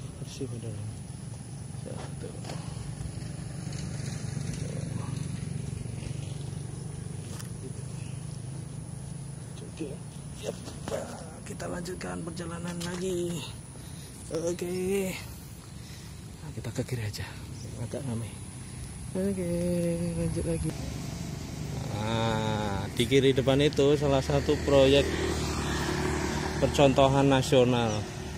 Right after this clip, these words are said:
dalam upaya pengembangan, eh, limbah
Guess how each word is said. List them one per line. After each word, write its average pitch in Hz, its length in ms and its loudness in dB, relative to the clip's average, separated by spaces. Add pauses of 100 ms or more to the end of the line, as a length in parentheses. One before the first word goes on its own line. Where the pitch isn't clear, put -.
(800)
dalam 123 320 6
upaya 123 400 6
pengembangan, 113 800 4 (400)
eh, 110 480 4 (880)
limbah 151 480 8